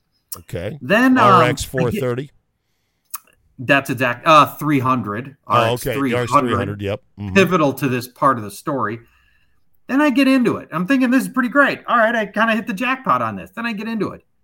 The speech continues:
Speaker 2: Fifty thousand miles on this thing.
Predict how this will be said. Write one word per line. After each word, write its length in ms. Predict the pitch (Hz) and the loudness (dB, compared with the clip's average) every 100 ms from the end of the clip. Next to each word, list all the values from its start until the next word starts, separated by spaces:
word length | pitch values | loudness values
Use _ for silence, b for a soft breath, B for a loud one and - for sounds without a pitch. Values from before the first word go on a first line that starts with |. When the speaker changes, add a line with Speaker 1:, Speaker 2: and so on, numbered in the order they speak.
| _ _ _ _ - - | _ _ _ _ -20 -10
Speaker 2:
Fifty 400 | - 269 - 277 | -4 -4 0 -2
thousand 680 | 262 - 175 190 214 196 208 | -2 -2 0 0 -2 -6 -4
miles 580 | 185 170 113 76 - - - | -2 -2 -4 -10 -20 -16 -8
on 180 | 113 95 | -8 -8
this 200 | 90 - | -14 -16
thing. 320 | 78 87 | -16 -16